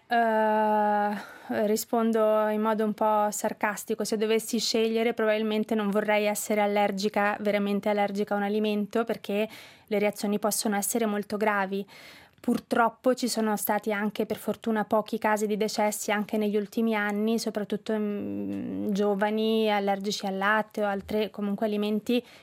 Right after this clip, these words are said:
che difficilmente si possono evitare, eh, anche in tracce. Poi c'è da dire che, eh, se parliamo di, eh, di intolleranza al glutine,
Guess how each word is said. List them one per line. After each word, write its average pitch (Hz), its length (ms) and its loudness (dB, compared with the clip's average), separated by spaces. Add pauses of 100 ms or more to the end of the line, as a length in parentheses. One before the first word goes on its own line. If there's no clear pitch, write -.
che 220 180 -2
difficilmente 226 1000 0
si 220 140 -4
possono 214 480 0
evitare, 196 580 0 (220)
eh, 202 80 -2
anche 202 380 0
in 196 140 -2
tracce. 202 500 -4 (1000)
Poi 233 220 2
c'è 247 140 2
da 226 100 2
dire 240 240 4
che, 233 360 2
eh, 214 440 2
se 220 180 -2
parliamo 220 540 2
di, 226 320 0
eh, 196 1040 -2
di 208 100 -2
intolleranza 214 960 2
al 214 160 -2
glutine, 214 600 0